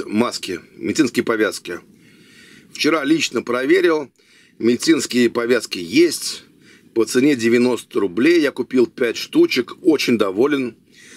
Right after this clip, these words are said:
По правде говоря, эти повязки не очень хорошо защищают. Нужно покупать анатомические респираторы. Там три М. Они стоят уже пятьсот рублей штука.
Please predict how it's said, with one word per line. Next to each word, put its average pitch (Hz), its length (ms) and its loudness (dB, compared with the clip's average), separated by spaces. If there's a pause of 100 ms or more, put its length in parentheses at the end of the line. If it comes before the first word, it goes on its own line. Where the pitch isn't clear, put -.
(420)
По 123 100 -6
правде 147 280 -2
говоря, 147 220 0
эти 135 140 -6
повязки 147 520 -4
не 131 140 2
очень 180 180 0
хорошо 110 320 -4
защищают. 98 760 -2 (220)
Нужно 110 460 2
покупать 120 500 -6
анатомические 117 640 0
респираторы. 110 680 -4 (1120)
Там 92 180 -6
три 117 300 0
М. 104 360 -2
Они 107 160 -2
стоят 117 200 0
уже 113 160 2
пятьсот 143 340 0
рублей 90 320 0
штука. - 460 -4